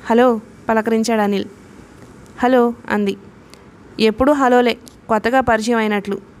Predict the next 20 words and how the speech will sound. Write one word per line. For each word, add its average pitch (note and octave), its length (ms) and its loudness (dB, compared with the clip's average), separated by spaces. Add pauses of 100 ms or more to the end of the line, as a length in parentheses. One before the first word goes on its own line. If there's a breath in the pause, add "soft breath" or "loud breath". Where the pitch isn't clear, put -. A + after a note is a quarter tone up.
(240)
మనసులో A3 420 0
విసుక్కున్నాడు A3+ 520 0
ఈశ్వర్. G3+ 320 -2 (760 loud breath)
వెంటనే C#4+ 380 2
లేచి C4+ 320 2
లోపలికి A#3 380 0
వెళ్ళిపోదాం A#3 520 0
అనుకున్నాడు. G#3 480 -2 (500)
వాళ్ళిద్దరినీ G#3+ 500 0
ఒంటరిగా A#3+ 480 0
వదిలి A3+ 240 2
వెళ్ళడం A3 280 0
ఇష్టం A#3 420 -4
లేక G#3 320 -2 (120)
ఆలోచనను A3 540 0
విరమించుకున్నాడు. G3+ 760 -2 (1080 loud breath)
"నీ A#3 100 4
ఫ్రెండ్స్కి A3+ 360 0
పంపించడం B3+ 460 0
అయిపోయిందా? A3+ 600 0